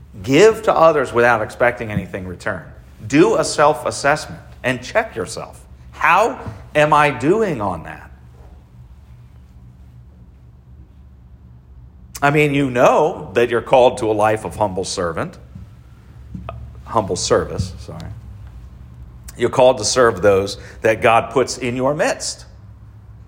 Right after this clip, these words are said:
How are you doing on that? In Matthew twenty-five, we see a,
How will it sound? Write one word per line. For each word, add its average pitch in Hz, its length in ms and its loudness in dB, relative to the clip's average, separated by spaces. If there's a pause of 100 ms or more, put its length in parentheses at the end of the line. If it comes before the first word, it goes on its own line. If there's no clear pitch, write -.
(800)
How 80 240 -8
are 95 80 -2
you 110 100 -4
doing 139 280 4
on 82 160 -8
that? 73 200 -16 (4000)
In 104 100 -4
Matthew 120 320 0
twenty-five, 113 720 0
we 98 100 -4
see 95 580 -4
a, 82 480 -8